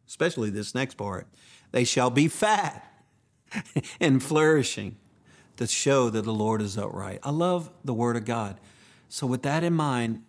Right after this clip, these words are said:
those that are planted, planted, plan A, and planted deep in, I want to give credit to all of them. Those that are faithful, to those who serve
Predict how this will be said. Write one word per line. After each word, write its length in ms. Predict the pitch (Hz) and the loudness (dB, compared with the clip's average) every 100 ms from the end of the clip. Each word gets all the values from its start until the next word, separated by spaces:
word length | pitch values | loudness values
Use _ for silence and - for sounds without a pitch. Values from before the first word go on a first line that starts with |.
| _ - | _ -6
those 220 | 139 131 | -4 0
that 100 | 113 | -2
are 60 | |
planted, 800 | 95 - - 139 147 135 107 95 - _ _ _ _ _ _ - | -2 -6 -4 0 0 -2 -4 -6 -8 _ _ _ _ _ _ -18
planted, 720 | - 147 147 143 - 92 - _ _ _ _ _ _ - | -4 0 0 -2 -6 -12 -14 _ _ _ _ _ _ -6
plan 280 | 117 135 | -2 2
A, 320 | 147 127 104 - _ _ _ _ _ | 2 0 -2 -10 _ _ _ _ _
and 160 | 92 - | -18 -16
planted 720 | - 151 151 147 127 95 95 | -4 0 2 0 -2 -6 -4
deep 240 | 107 156 147 | 0 0 2
in, 400 | 160 120 107 101 _ _ _ _ _ _ _ - | 0 0 -4 -8 _ _ _ _ _ _ _ -6
I 40 | 123 | 0
want 140 | 127 | 2
to 60 | 123 | 2
give 180 | 127 | 0
credit 400 | - 143 123 104 | 0 0 0 0
to 140 | - 107 | -8 -8
all 260 | 104 104 | -6 -6
of 100 | 98 | -6
them. 220 | 95 104 98 _ _ _ _ _ - | -8 -10 -16 _ _ _ _ _ -2
Those 380 | 127 139 131 117 | 2 2 0 0
that 100 | 127 | -2
are 80 | |
faithful, 500 | 123 - 110 - 101 - _ _ _ _ _ | -2 -4 -4 -6 -14 -16 _ _ _ _ _
to 120 | - 127 | -4 0
those 440 | 131 139 147 - | 2 2 0 0
who 100 | 131 | -2
serve 680 | - - 147 147 135 113 | -2 -4 -2 -2 -2 -4